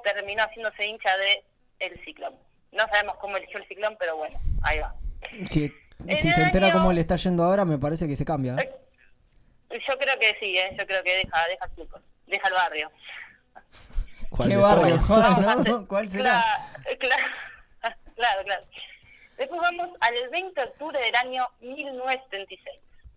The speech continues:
Speaker 1: donde Diego Armando Maradona debutaba con tan solo quince años en la primera división de Argentino Junior, en lo que fue derrota ante Talleres de Córdoba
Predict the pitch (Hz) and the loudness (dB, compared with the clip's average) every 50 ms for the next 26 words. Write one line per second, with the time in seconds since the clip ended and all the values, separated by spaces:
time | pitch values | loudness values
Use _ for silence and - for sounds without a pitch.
0 | _ _ _ _ _ _ _ _ _ - 220 240 254 247 240 226 214 233 233 233 | _ _ _ _ _ _ _ _ _ -8 -6 -6 -6 -6 -8 -6 -6 -6 -4 -6
1 | 226 - _ _ _ _ _ _ _ _ _ _ _ 277 311 349 339 330 320 302 | -8 -10 _ _ _ _ _ _ _ _ _ _ _ -6 -4 -4 -2 0 -2 -2
2 | 311 311 - 233 233 226 233 240 247 254 254 247 233 208 214 233 233 226 208 196 | -2 0 0 0 0 0 -4 -2 -2 -2 -2 -2 -4 -4 0 0 2 2 2 0
3 | 214 226 233 233 226 233 233 - - 185 175 214 220 220 220 214 185 - 156 143 | 0 -2 0 0 0 0 0 -2 -8 -10 -8 -6 -6 -6 -6 -10 -4 -2 -2 -2
4 | 135 151 156 - 208 208 208 - - 214 220 226 220 - 285 294 277 240 - - | -2 -4 -6 -6 -8 -10 -6 -2 -2 -2 -2 -2 -6 -8 -6 -6 -6 -6 -8 -10
5 | _ - 294 320 311 294 - 269 269 285 277 277 277 277 277 277 _ _ _ _ | _ -12 -10 -10 -10 -10 -8 -4 -4 -4 -4 -4 -6 -8 -10 -10 _ _ _ _
6 | - 226 240 240 240 240 262 262 262 254 254 240 247 269 294 269 247 226 220 214 | -10 -8 -8 -8 -4 0 0 0 0 -2 -6 -8 -4 -2 -2 0 0 -2 -4 -6
7 | 208 - 247 254 254 233 214 196 196 - 196 196 196 226 233 226 214 - - 175 | -8 -8 -8 -8 -2 0 0 0 0 -2 -8 -14 -14 -10 -8 -8 -8 -8 -10 -14
8 | 156 143 - - _ _ _ _ _ _ _ _ _ _ - 240 247 247 247 247 | -14 -16 -20 -20 _ _ _ _ _ _ _ _ _ _ -2 -2 -2 -2 -4 -6
9 | 262 262 262 254 254 - 262 262 254 247 - - 214 202 240 240 247 247 262 254 | -8 -6 -6 -6 -6 -4 -2 0 0 0 -2 -8 -8 -4 -2 -2 0 0 -2 0
10 | 262 233 208 202 - 175 170 - - - - 233 233 233 226 - 247 254 254 254 | 0 0 0 -2 -6 -12 -10 -10 -12 -12 -6 -2 -2 -2 -2 -2 -2 -2 -2 0
11 | 247 262 262 262 | 0 0 -2 -2